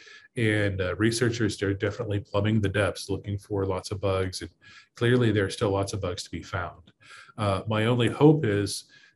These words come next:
that we don't have a repeat of some of the past patches, which led to compatibility issues or led to, uh, breaking of printing functionality. So we can just kind of expect, I,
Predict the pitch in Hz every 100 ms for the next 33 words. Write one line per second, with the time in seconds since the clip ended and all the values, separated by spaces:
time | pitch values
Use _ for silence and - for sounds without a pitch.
0 | - 101 101 101 117 110 110 101 101 110
1 | - 101 98 104 98 - - 120 107 95
2 | - 139 143 107 95 - 98 - 95 -
3 | 101 98 - 101 92 - 95 95 107 107
4 | 110 107 - 104 104 101 - - - -
5 | - 101 98 101 95 - 117 98 95 101
6 | 92 - 113 110 104 101 117 - 113 101
7 | - 101 - 101 104 101 92 82 _ -
8 | - - - - 110 101 98 101 101 101
9 | - 120 120 101 98 - 117 98 113 101